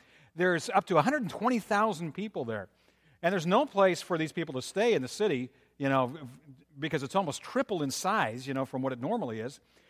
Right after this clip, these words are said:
So they've gotta stay in the hillsides around Jerusalem. They gotta kinda camp out. These days, you know, people might go camping for fun.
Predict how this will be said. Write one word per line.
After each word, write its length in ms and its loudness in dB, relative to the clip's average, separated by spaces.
So 120 -4
they've 80 0
gotta 140 8
stay 280 4
in 80 2
the 80 2
hillsides 640 2
around 280 2
Jerusalem. 420 -2
They 100 -2
gotta 220 4
kinda 380 -8
camp 360 -6
out. 280 2
These 180 -2
days, 280 4
you 60 -4
know, 60 0
people 240 -6
might 160 2
go 120 -2
camping 420 -6
for 160 -10
fun. 480 -4